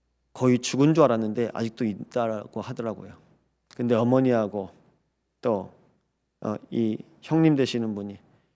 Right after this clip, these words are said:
이제 인사하고 이제 마무리하고 나오려고 하는데 동생이 이렇게 울더라는 거예요.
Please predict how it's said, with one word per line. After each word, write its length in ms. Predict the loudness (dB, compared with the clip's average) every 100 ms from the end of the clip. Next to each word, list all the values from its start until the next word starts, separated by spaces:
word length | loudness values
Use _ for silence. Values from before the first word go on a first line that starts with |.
| _ -2
이제 120 | 2
인사하고 460 | 4 4 4 4
이제 160 | 2 2
마무리하고 500 | 2 2 2 2 2
나오려고 480 | 0 0 0 0 -2
하는데 460 | -4 -4 -6 -8 -12 _ _ _ _ _ _ _ -20 -20 _ _ _ -2
동생이 360 | 2 4 6
이렇게 280 | 6 4 2
울더라는 600 | 2 2 4 4 4 0
거예요. 160 | -6